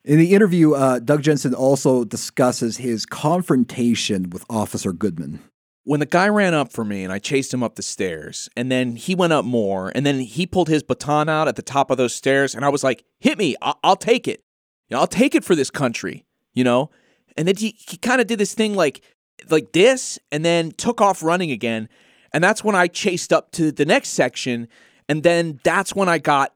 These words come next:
Speaker 2: this room where they're all in there, right? They're all kinds of Capitol Police and military, you know? And I went in there, and I'm like, "Why are you defending these mofos, you know? Like, go and arrest them." They're all like,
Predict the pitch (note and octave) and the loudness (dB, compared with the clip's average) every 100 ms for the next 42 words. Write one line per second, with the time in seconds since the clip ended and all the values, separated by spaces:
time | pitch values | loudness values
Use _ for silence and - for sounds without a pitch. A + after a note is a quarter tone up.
0 | - C#3+ - B2+ D#3 D#3 D3+ B2 C3 B2 | -4 -2 -2 -4 0 0 0 0 2 2
1 | A#2+ C3+ C3 D#3 D#3 D#3 D#3 C3+ A2 B2 | 0 0 4 6 6 4 0 -2 -2 0
2 | C3+ - _ _ _ _ C3+ C3+ D3 D#3 | 0 -4 _ _ _ _ -2 2 2 4
3 | F3 - D#3+ C3+ - C3+ C3 B2 - D3 | 2 0 -6 -6 -2 -2 0 -6 -4 -4
4 | A#3 D#3+ - A2 C#3+ F#3+ E3+ D3+ B2+ A#2+ | -4 -4 -6 -4 0 0 0 0 0 0
5 | A2 A#2 B2 A2+ - - - D#3 C4 D#4+ | -2 -2 0 -2 -4 -18 -4 0 2 2
6 | E4+ B3+ C#3 D3 F3 F#3 F3+ - _ _ | 2 2 4 2 2 2 0 -2 _ _
7 | - A2+ A#2+ F#3+ D4+ E4 E4 D#4 D#4 F4 | -14 -10 -2 2 4 6 4 2 0 0
8 | E4+ D4 G3 F#3 F3+ - E3 D3 D#3+ F#3 | 0 -2 0 4 2 4 2 2 0 2
9 | A3 F3+ A#2+ _ _ - A#3 E4+ F#4 F4+ | 4 2 0 _ _ -6 0 0 2 4
10 | F4+ E4+ - A3+ F3 A2 - _ _ _ | 2 0 -2 0 0 -4 -14 _ _ _
11 | _ E3+ G#3+ C4+ C#4+ C4+ B3+ | _ 0 4 4 4 4 0